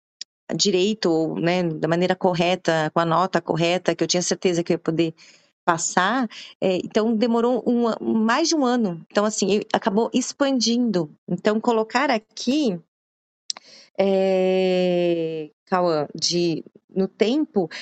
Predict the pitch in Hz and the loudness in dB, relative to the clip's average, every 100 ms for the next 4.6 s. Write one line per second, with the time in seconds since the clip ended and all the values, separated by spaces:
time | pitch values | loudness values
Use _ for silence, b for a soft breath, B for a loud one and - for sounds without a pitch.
0 | B - 220 294 262 254 285 277 262 - | B -2 0 2 2 0 0 0 0 0
1 | 262 269 - B - _ _ - - _ | 0 0 -4 B -20 _ _ -20 -20 _
2 | _ _ _ _ - 208 208 208 214 214 | _ _ _ _ -4 0 0 0 0 0
3 | 220 233 240 262 240 262 277 233 240 220 | 0 -2 -2 0 0 0 2 2 2 0
4 | 175 190 185 190 196 208 | 0 0 0 0 0 0